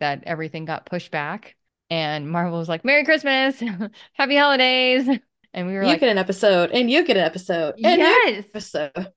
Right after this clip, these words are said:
Speaker 1: Exactly. And it was the gift of twenty twenty-three that we all needed from Marvel.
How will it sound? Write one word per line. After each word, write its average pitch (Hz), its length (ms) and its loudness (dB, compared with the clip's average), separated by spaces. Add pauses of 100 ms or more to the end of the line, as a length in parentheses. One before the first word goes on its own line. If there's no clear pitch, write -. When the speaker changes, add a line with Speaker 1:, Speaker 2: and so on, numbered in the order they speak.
(160)
Speaker 1:
Exactly. 214 800 -8 (140)
And 160 360 -8 (320)
it 190 120 -6
was 185 400 -4
the 185 140 -10
gift 175 360 -8
of 165 160 -10
twenty 160 300 -14
twenty-three 147 460 -16
that - 120 -12
we 147 120 -12
all 135 120 -10
needed 123 340 -18
from 147 140 -14
Marvel. - 400 -16